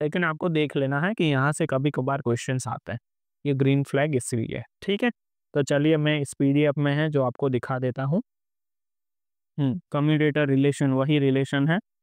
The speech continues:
लेकिन यहाँ पर एच आ गया है कि एच का एल्स के साथ क्या रिलेशन है। तो आपको पता है ये क्या होता है, ये ज़ीरो होता है, ये वही एनर्जी वाला इक्वेशन है। तो चीज़ें यहाँ पर रिपीट हो रही है, ये एक याद रखिएगा पैरिटी ऑपरेटर का। हाँ, यही मैं ढूंढ रहा था।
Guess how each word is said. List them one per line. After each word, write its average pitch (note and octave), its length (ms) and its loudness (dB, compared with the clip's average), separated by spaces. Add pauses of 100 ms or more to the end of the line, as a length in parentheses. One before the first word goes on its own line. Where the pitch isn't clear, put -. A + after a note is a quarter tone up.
(160)
लेकिन C3+ 300 -2
यहाँ C3+ 200 0
पर E3 200 -4 (100)
एच C#3+ 260 -2
आ B2+ 200 0
गया A#2+ 220 0
है B2+ 160 -2
कि - 220 -8
एच C#3+ 220 0
का E3+ 260 -2
एल्स C#3+ 240 0
के D#3+ 160 2
साथ C#3+ 220 -2 (100)
क्या C#3+ 160 0
रिलेशन B2 500 0
है। A#2+ 120 0
तो C3 100 -2
आपको B2+ 260 -2
पता C3+ 260 -2
है D#3+ 120 0
ये C3+ 220 -2
क्या C#3 180 -2
होता C3+ 280 -4
है, - 100 -6 (100)
ये B2 160 0
ज़ीरो B2+ 300 2
होता B2 240 -4
है, B2 80 -4 (420)
ये C3 100 0
वही B2+ 280 0
एनर्जी C#3+ 400 0
वाला C3+ 240 2
इक्वेशन B2 500 -2
है। D#3+ 140 2 (320)
तो C#3+ 60 -2
चीज़ें C3+ 360 0
यहाँ C3 260 -2
पर D3 180 -4
रिपीट B2 420 -2
हो A2+ 140 -2
रही G2 200 -4
है, C#2 120 -6
ये F3 300 4
एक E3 140 -6
याद C#3 280 0
रखिएगा C#3+ 400 -2 (100)
पैरिटी C3+ 440 0
ऑपरेटर A#2 460 -2
का। - 140 -14
हाँ, D3 340 -4
यही D#3 300 0
मैं F#3 180 2
ढूंढ D#3+ 240 2
रहा A#2+ 200 -2
था। C3+ 140 -10